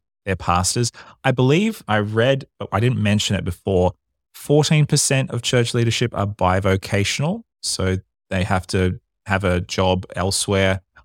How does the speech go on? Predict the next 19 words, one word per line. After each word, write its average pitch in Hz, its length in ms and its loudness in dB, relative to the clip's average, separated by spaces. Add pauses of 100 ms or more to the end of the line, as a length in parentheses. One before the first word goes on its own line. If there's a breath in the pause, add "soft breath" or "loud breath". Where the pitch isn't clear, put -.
I 90 100 0
can't 95 180 0
remember 87 180 0
exactly 80 360 -4
where 78 120 0
I 76 40 0
read 78 220 -4
the - 40 -8
stat. 78 320 -2
I - 40 -8
think 110 220 -4
it 92 60 -4
was 82 340 -2
next 82 340 -4
to 85 140 -2
the, 80 280 -4
the - 80 -10 (100)
big 82 180 -4
infographic. 85 880 -6